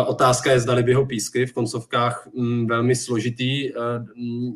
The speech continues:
chtít po rozhodčích, aby třeba, eh, pískli nějaký kontakt, který není úplně jasný faul, tak, eh, tam se pískají fakt jenom jasný fauly.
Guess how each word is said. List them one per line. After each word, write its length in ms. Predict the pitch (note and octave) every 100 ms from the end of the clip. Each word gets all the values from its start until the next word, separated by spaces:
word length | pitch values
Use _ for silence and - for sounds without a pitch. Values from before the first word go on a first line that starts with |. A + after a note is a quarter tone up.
| -
chtít 320 | - C3 B2
po 100 | B2+
rozhodčích, 500 | B2 B2 B2+ B2+ B2
aby 200 | A#2+ A#2+
třeba, 420 | B2 B2+ B2 B2 - - _ _ -
eh, 280 | A#2 A#2 A#2
pískli 340 | B2 A2+ - B2+
nějaký 380 | A#2+ A#2 C3+
kontakt, 400 | - A#2+ A#2+ B2
který 200 | - B2+
není 240 | B2+ B2+ C3
úplně 320 | A2 B2 B2
jasný 360 | A#2 - B2+ B2
faul, 300 | B2 A#2 A#2+
tak, 220 | A#2 -
eh, 260 | A#2+ A#2 A#2
tam 160 | A2+
se 140 | G#2+ B2
pískají 320 | A2 - A#2
fakt 220 | B2 A#2+
jenom 180 | B2 B2
jasný 300 | A2+ - B2
fauly. 460 | A#2+ A2+ G#2+ B2+